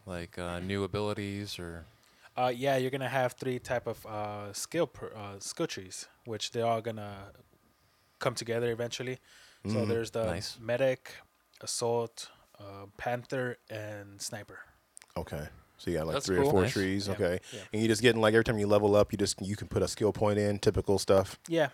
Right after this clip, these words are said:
Speaker 2: So you'll
Speaker 3: Okay.
Speaker 2: find skill points in the gr-, laying around on the ground, and y-, ev-, every time you're lev-, leveled up, you'll get some sort of skill point, and then you could just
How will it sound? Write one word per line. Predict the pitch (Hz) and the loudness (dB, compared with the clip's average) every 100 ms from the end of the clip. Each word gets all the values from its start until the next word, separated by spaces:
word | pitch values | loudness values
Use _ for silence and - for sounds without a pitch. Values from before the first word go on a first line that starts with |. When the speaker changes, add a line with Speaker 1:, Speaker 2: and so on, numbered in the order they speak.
| - | -6
Speaker 2:
So | - 139 | -4 0
you'll | 127 139 | 2 2
Speaker 3:
Okay. | 139 | 2
Speaker 2:
find | 143 131 | 2 0
skill | - 131 | -2 -4
points | 123 131 120 - | -4 -4 -4 -6
in | 120 | -6
the | 110 | -4
gr-, | 117 | -4
laying | 117 120 120 | -2 -2 -2
around | 113 117 113 | -4 -4 -6
on | |
the | 113 | -6
ground, | 110 110 110 107 | -6 -4 -6 -8
and | 104 104 104 104 _ 110 | -10 -10 -14 -16 _ -20
y-, | 110 | -16
ev-, | 120 120 117 | -10 -8 -6
every | 117 | -6
time | - 120 | -6 -6
you're | 110 | -4
lev-, | 107 107 104 - | -4 -6 -8 -8
leveled | 110 104 | -8 -6
up, | 104 - | -10 -8
you'll | 107 | -8
get | 101 107 104 _ _ | -4 -6 -6 _ _
some | - 107 | -14 -12
sort | 110 110 | -8 -8
of | 104 | -8
skill | - 117 | -6 -6
point, | - 113 107 | -6 -8 -8
and | 104 | -8
then | 104 107 | -8 -10
you | 104 | -12
could | 104 | -10
just | 107 101 | -10 -10